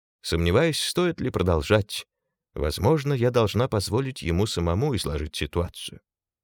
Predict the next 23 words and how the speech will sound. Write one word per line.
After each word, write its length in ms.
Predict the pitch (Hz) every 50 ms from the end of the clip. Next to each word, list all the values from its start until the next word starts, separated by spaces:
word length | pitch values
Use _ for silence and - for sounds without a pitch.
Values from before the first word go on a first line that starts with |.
| _ _ _ _ _
Акинон 460 | - 76 - - 151 175 202 220 233
уловил 500 | - - 202 196 185 175 160 185 196 180
её 160 | 175 156 147
сомнения 760 | - - 127 113 110 107 110 143 175 185 175 165 160 156 147 _ _ _ _ _ _
и 140 | - - 135
жестом 440 | 135 107 123 160 175 - - 175 165
потребовал 540 | - 131 110 107 117 147 - 147 135 143 139
говорить 480 | 104 104 101 101 98 104 104 - -
дальше. 440 | - 78 78 82 - - - - - _ _ _ _ _ _ _ _ _ _ _ _ _ _ _ _ -
"Один 300 | 117 139 175 214 214 220
из 120 | 196 170
наиболее 440 | 175 185 185 165 175 202 196 190 170
вероятных 580 | 160 165 160 151 151 151 147 - 113 104 -
мотивов — 580 | 107 104 101 - - 160 180 202 196 170 - - -
политические 840 | - 127 131 123 - 131 170 - - 151 - - - 147 147 139
амбиции", 640 | 135 143 147 170 160 - - - - 82 - - 139 _ _ _ _ _ _ -
продолжала 560 | - 80 78 73 73 71 78 73 71 71 -
Ариадна. 580 | - 92 82 82 76 76 78 - - - - - _ _ _ _ _ _ _ _ _ _ -
"Община 460 | - - - - - 226 233 220 196
Кротона 440 | - 175 175 170 - 202 214 190 175
возглавляет 540 | 160 156 127 123 143 147 151 175 185 180 -
пифагорейские 760 | - 143 - 131 127 139 156 165 151 - - - 131 135 131
общины, 520 | 123 - - - - 208 220 208 185 147